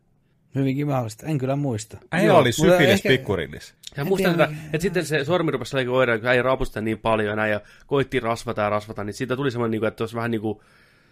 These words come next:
Speaker 3: ollut niinku joku tulehdus siinä tai jotain. Mä muistan, että oli töissä, että vittu, tää kutisee ihan kipeästi.
Speaker 1: Joo,
Speaker 3: Ja
Speaker 1: taisi
Speaker 3: se,
Speaker 1: olla,
Speaker 3: se oli
Speaker 1: joo.
Speaker 3: pitkän aikaa. Ei, se vaan tuli ja meni, ja kukaan ei tiedä,
Speaker 1: Mm.
Speaker 3: mistä se johtuu.
Speaker 1: Mm.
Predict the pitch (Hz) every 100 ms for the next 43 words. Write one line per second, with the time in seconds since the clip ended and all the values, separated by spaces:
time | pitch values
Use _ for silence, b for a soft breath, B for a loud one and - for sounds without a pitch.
0 | b - 117 113 110 110 107 113 110 131
1 | 120 101 95 - 78 78 76 58 - -
2 | - _ _ _ - 120 143 135 139 170
3 | 143 120 117 151 - 135 - 147 120 104
4 | 101 - 165 120 104 - 107 95 76 -
5 | - - _ _ _ _ - 170 226 175
6 | - - 220 175 139 120 113 104 147 139
7 | 127 - 117 - - 185 180 - 185 190
8 | 190 220 180 135 123 110 98 - - 160
9 | 143 120 - 135 104 101 92 - 143 151